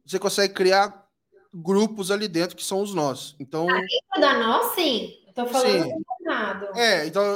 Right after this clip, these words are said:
Speaker 1: o que eu quis dizer é assim: ah, você vai, por exemplo, fazer uma viagem e aí você pode criar um grupo só dessa viagem. Inclusive, não precisa ser só, é,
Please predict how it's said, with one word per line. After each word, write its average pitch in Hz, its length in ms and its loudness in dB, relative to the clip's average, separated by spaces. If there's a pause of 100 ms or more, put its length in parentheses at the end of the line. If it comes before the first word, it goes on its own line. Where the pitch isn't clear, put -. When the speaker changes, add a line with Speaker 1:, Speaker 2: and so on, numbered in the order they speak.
Speaker 1:
o 190 60 -6
que 190 80 -14
eu - 20 -16
quis 202 160 -10
dizer 214 160 -4
é 214 40 -12
assim: 208 140 -10
ah, 180 140 -2
você 147 300 -8
vai, 156 720 -4 (760)
por 160 120 -12
exemplo, 147 200 -10
fazer 160 220 -2
uma 175 100 0
viagem 170 880 -2
e 160 120 -12
aí 151 100 -6
você 147 160 -10
pode 147 300 -8
criar 143 220 -4
um 165 140 -6
grupo 147 480 -10
só 143 200 -8
dessa 131 240 -10
viagem. 147 640 -4 (400)
Inclusive, 165 680 -6
não 220 100 0
precisa 208 320 -4
ser 196 160 -6
só, 165 680 -2 (460)
é, 135 640 -4